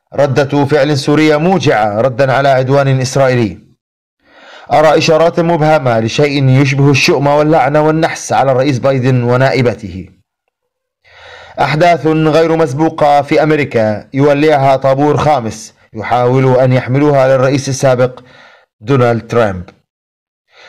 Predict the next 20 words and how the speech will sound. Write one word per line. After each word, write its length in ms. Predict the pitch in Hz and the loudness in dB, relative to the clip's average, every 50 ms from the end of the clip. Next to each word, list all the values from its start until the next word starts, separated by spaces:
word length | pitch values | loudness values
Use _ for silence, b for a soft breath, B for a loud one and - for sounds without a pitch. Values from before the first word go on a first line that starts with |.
| B B - | B B -4
ثورات 520 | - 170 175 170 170 175 175 170 170 - 170 165 165 160 - | 0 2 2 4 4 4 2 2 2 0 0 0 -2 -2 -2
تعكر 420 | 160 135 151 160 - 175 165 156 | 0 0 -2 -2 -2 0 0 0
أجواء 400 | 151 131 117 160 165 160 160 151 | 0 0 2 2 2 2 2 2
أمريكا 460 | 156 160 165 156 135 - 123 113 110 110 | 2 2 0 -2 -2 -2 -2 -2 0 0
مصدرها 680 | 117 123 113 101 139 143 143 143 127 127 127 131 127 | -2 -2 -2 0 0 0 0 2 2 2 2 2 2
عالم 360 | 113 120 151 175 175 165 156 | 2 2 2 0 0 0 -2
كرة 260 | 156 - 165 156 151 - | -2 0 0 0 0 -2
السلة. 460 | 160 139 - - 147 117 104 92 85 - b b b b b b b b - | -4 -4 -2 -2 -2 -2 -4 -6 -10 -14 b b b b b b b b -14
مفاجآت 580 | 107 98 127 131 127 127 135 131 139 131 123 | -6 -2 -2 0 0 2 2 2 2 2 0
تقترن 840 | 135 131 123 131 127 - - - 151 156 160 156 147 147 147 147 143 151 | -2 -2 -2 -2 -4 -4 -4 -2 0 0 0 0 0 0 0 0 0 0
للوهلة 580 | 160 160 170 175 160 139 123 117 110 101 101 | 0 2 0 0 0 0 0 0 -2 -4 -6
باسم 440 | 98 95 113 123 - - 123 123 127 | -8 -8 -8 -8 -8 -6 -4 -2 -2
ألون 360 | - - 127 131 127 123 120 | 0 0 0 0 0 0 -2
ماسك. 380 | 113 95 87 - - - - - _ _ _ _ _ _ _ _ _ B B B B B B B B _ | -4 -6 -6 -10 -14 -18 -20 -20 _ _ _ _ _ _ _ _ _ B B B B B B B B _
فيض 400 | - 165 175 190 160 175 185 185 | 0 0 0 2 0 0 0 0
سمين 600 | 175 - 185 185 190 185 160 135 127 123 127 120 110 | 0 -2 -2 0 0 0 0 0 0 0 0 0 0
في 160 | - 135 127 | -2 -2 -2
حديقة 380 | - 127 131 143 147 143 143 135 - | 0 0 0 0 -2 -2 -2 -2 0
البيت 420 | 135 135 131 117 135 135 131 165 | 0 0 0 0 0 0 -2 -2
الأبيض. 560 | 165 143 123 110 120 120 113 107 107 117 - | 0 0 0 0 0 0 0 0 -2 -4 -4